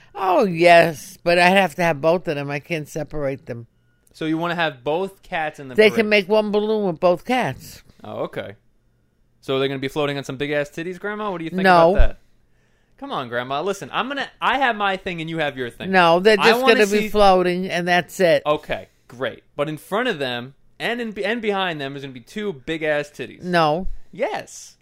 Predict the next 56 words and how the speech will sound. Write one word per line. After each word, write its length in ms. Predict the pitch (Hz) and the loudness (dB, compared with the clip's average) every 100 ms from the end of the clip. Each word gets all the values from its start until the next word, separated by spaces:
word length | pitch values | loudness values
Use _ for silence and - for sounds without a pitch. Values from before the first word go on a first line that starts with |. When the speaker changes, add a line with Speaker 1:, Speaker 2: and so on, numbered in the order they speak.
| - | -14
Speaker 2:
because 340 | 170 180 175 - | -4 -4 -4 -8
I 140 | 190 | -4
have 180 | 220 202 | -4 -4
my 180 | 196 220 | -4 -4
thing 200 | 202 175 | -6 -10
and 80 | 180 | -8
you 80 | |
have 180 | 208 185 | -6 -6
yours. 360 | 185 165 107 - _ _ | -6 -6 -8 -16 _ _
Listen, 300 | 214 214 131 | -8 -8 -12
the 100 | 139 | -4
cats 340 | 214 233 240 | -2 -2 -4
can 120 | 208 | -10
float 200 | 190 190 | -6 -6
in 40 | 165 | -8
some 120 | 151 | -14
big-ass 300 | 151 147 139 | -10 -8 -8
titties. 260 | - 107 101 | -8 -16 -16
It's 140 | - | -18
not 180 | 151 160 | -12 -12
a 20 | |
big 220 | 147 127 | -12 -14
deal. 120 | 107 139 | -12 -4
Speaker 1:
No, 280 | 190 180 | -2 2
I 120 | 185 190 | 4 4
don't 200 | 196 202 | 4 0
like 300 | 202 202 - | -2 -2 -2
that. 260 | 147 131 - - | -4 -4 -10 -18
Speaker 2:
I 100 | - | -14
don't 180 | 302 349 | -12 -12
care 140 | 339 | -12
if 100 | 349 | -12
you 60 | 330 | -10
like 180 | 349 359 | -10 -10
it 60 | 339 | -12
or 60 | |
not. 300 | 370 381 - _ _ - - 262 | -10 -10 -12 _ _ -20 -20 -16
<laughs> 440 | - - - _ 160 | -12 -12 -14 _ -8
Speaker 1:
I 40 | |
don't 200 | 175 190 | -4 -4
care 140 | 214 214 | -2 0
what 220 | 214 185 | 0 -2
you 100 | 240 | -4
like 320 | 262 175 165 | 0 0 0
either. 320 | 233 240 156 - _ _ _ _ _ - | -6 -4 -6 -8 _ _ _ _ _ -12
Speaker 2:
I 120 | 240 | -6
like 160 | 240 202 | -6 -6
some 120 | 185 | -6
big-ass 340 | 196 185 185 | -4 -2 -4
titties. 420 | - 294 139 110 - | -6 -10 -10 -14 -4
Speaker 1:
I 180 | 160 196 | 2 2
don't 240 | 220 220 | 2 -4
care 180 | 240 247 | -2 0
what 240 | 254 - | 0 -4
you 80 | 180 | -4
like. 320 | 156 135 139 | -2 0 -2